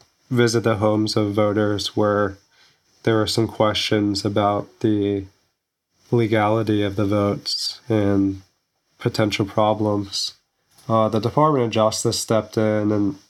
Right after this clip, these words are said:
issued a letter to Karen Fann, the Arizona Senate president, and said, "This would violate federal law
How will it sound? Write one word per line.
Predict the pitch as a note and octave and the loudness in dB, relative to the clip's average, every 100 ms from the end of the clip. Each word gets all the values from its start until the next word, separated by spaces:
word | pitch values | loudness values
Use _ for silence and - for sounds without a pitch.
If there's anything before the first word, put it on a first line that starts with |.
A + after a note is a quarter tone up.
| - | -2
issued | A#2 - A#2+ | -2 0 0
a | A#2 | 2
letter | G#2+ G#2+ G#2+ G#2+ | 2 2 2 -2
to | - A#2 | -2 -4
Karen | - A#2 A2 G#2+ | 0 2 2 0
Fann, | - G#2+ G#2 | 0 0 0
the | G#2 | 2
Arizona | G#2 G#2+ G#2+ G#2+ G2+ | 2 2 2 0 0
Senate | - G#2+ G2+ | 0 -2 0
president, | A2 G#2+ G2+ G#2+ G#2 G2+ | 0 0 0 0 0 0
and | G#2 G2 | 0 -2
said, | - G#2+ G#2 G#2 G2 - _ _ _ _ _ | 0 0 0 -2 -6 -10 _ _ _ _ _
"This | - A2+ - - - - - | -2 -2 -2 -6 -8 -10 -4
would | A#2 G#2+ | -2 -2
violate | G#2+ G#2+ G#2 G#2 G#2 F#2 | 0 2 2 2 -2 -2
federal | - A2 A2 G#2 G2+ | -2 0 2 2 4
law | G2+ G2+ G2+ G2+ | 4 2 2 -2